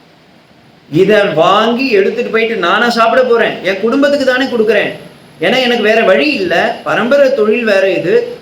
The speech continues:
அதனால நான் திருடி எடுத்துட்டு போயிட்டு என் குடும்பத்தை காப்பாத்தின்னு இருக்கேன். இது எப்படி தப்பாகும்?" பாருங்கோ, அவளுக்கு திருடுறதே ஒரு தப்புன்னு தெரியல, அந்த மாதிரி ஆயிடுத்தவங்க. So அவர் போய் கேட்கிறார்.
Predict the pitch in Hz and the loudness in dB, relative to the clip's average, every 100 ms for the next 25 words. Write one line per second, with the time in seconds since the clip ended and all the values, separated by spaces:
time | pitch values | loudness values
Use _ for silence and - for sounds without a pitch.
0 | - 131 165 208 302 339 302 233 - 226 | -12 -6 -2 0 2 2 0 -2 -2 -2
1 | 302 294 226 247 208 220 262 302 233 240 | 0 0 0 -2 -2 -2 -2 -4 -4 -4
2 | 320 277 214 202 208 - 196 170 156 190 | -2 0 0 0 2 0 -2 -4 -4 -4
3 | 226 - - - 202 294 349 - - 254 | -4 -8 -12 -6 -2 -2 -2 -2 0 2
4 | 247 214 - 202 240 202 208 247 247 - | 2 0 0 0 0 0 2 0 -4 -10
5 | - - - - 156 208 226 220 214 226 | -20 -20 -20 -12 -2 2 2 2 -2 -2
6 | 277 311 311 320 320 277 262 311 320 269 | 0 2 0 0 0 0 0 0 0 0
7 | 277 320 269 - - - - - - - | -2 -2 -2 -2 -6 -18 -20 -20 -20 -20
8 | - 151 202 220 262 277 233 247 240 240 | -10 -4 -2 0 2 2 2 2 0 -2
9 | 180 156 - - - - - - _ - | -4 -4 -8 -16 -20 -20 -20 -20 _ -20
10 | - - 311 277 - - - - - - | -16 -2 0 2 2 -2 -6 -14 -20 -14
11 | - 240 247 254 269 220 220 190 | -2 0 2 2 0 0 0 0